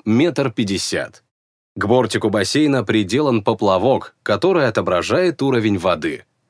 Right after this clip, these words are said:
Мы говорим технику бассейна. «Выпусти воду, чтобы поплавок упал до отметки один пятьдесят».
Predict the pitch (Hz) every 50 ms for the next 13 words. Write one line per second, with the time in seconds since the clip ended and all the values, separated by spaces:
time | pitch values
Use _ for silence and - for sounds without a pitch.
0 | _ _ _ _ _ _ - 101 127 156 127 110 117 113 113 110 117 131 135 113
1 | - 107 95 - - 104 - 104 95 117 117 120 - - 147 120 92 78 67 -
2 | - _ _ _ _ _ _ _ - 95 123 160 160 - 143 120 - - - 113
3 | 98 101 131 170 160 117 95 87 - - 139 139 135 123 113 - 131 127 - 117
4 | 110 104 101 120 160 170 120 - 110 90 - - 151 175 170 143 110 120 117 107
5 | 98 - 110 127 175 180 - - 170 165 156 151 131 156 143 123 - 127 117 107
6 | 95 - - 87 71 - - -